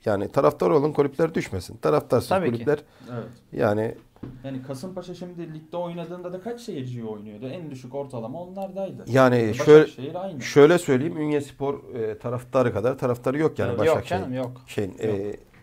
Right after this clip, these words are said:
Speaker 2: Başakşehir'in
Speaker 1: Kasımpaşa-,
Speaker 2: de yok, Kasımpaşa'nın da
Speaker 1: Kasımpaşa'nın.
Speaker 2: yok. E, ben şimdi şöyle söyleyeyim, Beşiktaş'ın şampiyonluğunu öncelikle kutlarım.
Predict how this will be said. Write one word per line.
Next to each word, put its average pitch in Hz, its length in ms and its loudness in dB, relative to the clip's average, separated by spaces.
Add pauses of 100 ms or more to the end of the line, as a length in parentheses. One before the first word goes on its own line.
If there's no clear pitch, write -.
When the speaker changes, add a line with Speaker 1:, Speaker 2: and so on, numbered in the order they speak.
(240)
Speaker 2:
Başakşehir'in 170 440 4
Speaker 1:
Kasımpaşa-, 160 60 -2
Speaker 2:
de 151 40 2
yok, 175 160 4
Kasımpaşa'nın 170 480 2
da 139 80 0
Speaker 1:
Kasımpaşa'nın. 104 300 2
Speaker 2:
yok. 95 100 -16 (440)
E, 147 80 -4
ben 170 100 8
şimdi 190 240 -2
şöyle 190 240 2
söyleyeyim, 147 200 0
Beşiktaş'ın 170 460 0
şampiyonluğunu 151 680 -2
öncelikle 139 520 -6 (320)
kutlarım. 127 540 0